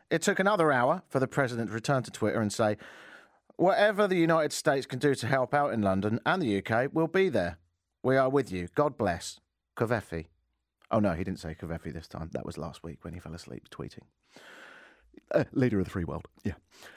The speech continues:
Um, by this morning, the president continued to post tweets that were both angry and political in tone. First, he said, uh, "We must stop being politically correct and get down to business, the business of security for our people."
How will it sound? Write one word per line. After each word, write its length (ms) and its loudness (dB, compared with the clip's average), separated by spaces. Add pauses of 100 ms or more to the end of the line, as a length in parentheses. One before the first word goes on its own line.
(140)
Um, 320 4 (440)
by 140 4
this 160 -4
morning, 240 4
the 80 2
president 400 0
continued 400 2
to 40 -10
post 300 0
tweets 240 2
that 100 2
were 80 2
both 300 0
angry 340 2
and 220 2
political 340 0
in 100 2
tone. 280 0
First, 320 2
he 60 -4
said, 360 0
uh, 220 4
"We 100 4
must 240 2
stop 300 0
being 180 2
politically 480 0
correct 360 2
and 120 0
get 220 0
down 220 2
to 120 0
business, 680 -2 (160)
the 100 2
business 340 0
of 120 0
security 520 2
for 140 2
our 140 4
people." 420 0